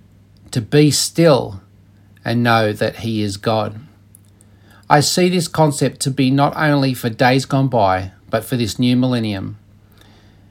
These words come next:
Even for people so far away from Old Testament Hebrew lands such as Australia, there are great keys for abundant life in this text, worthy of curiosity, exploration,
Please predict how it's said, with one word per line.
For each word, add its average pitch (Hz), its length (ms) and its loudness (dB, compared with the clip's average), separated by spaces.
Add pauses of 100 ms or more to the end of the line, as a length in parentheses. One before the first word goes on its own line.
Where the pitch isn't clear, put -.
(220)
Even 156 280 2
for 175 160 4
people 160 520 2
so 143 240 2
far 147 260 6
away 123 500 2
from 104 240 -6
Old 135 300 2
Testament 143 560 -2
Hebrew 143 480 2
lands 117 600 0
such - 340 -2
as 107 100 -6
Australia, 120 680 0 (1400)
there 117 180 2
are 117 80 2
great 143 380 4
keys 135 640 0
for 117 260 -2
abundant 123 540 0
life 117 480 0
in 113 200 -8
this 104 200 -6
text, - 580 -6 (680)
worthy 131 500 2
of 107 220 -4
curiosity, 131 880 0 (420)
exploration, 117 1080 0